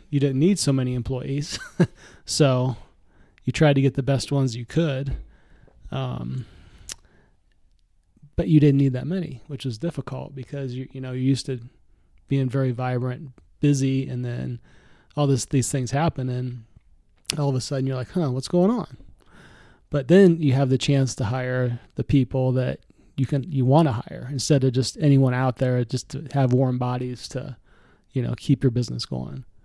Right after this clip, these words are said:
So it's, it's obviously way better.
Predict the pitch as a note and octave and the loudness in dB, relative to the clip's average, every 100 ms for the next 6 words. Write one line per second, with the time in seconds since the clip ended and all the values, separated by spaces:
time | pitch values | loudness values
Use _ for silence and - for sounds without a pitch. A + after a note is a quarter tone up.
0 | _ _ _ - _ _ _ _ - - | _ _ _ -20 _ _ _ _ -4 4
1 | C#3+ C3+ C3 A#2 - - _ D3+ F3 - | 4 4 2 -2 -12 -20 _ -8 -6 -4
2 | D#3+ - E3 F3 D#3 - D3+ C3+ C#3 D#3 | 0 4 6 8 6 4 2 6 8 8
3 | C#3+ C#3+ D3+ D#3 | 8 6 2 0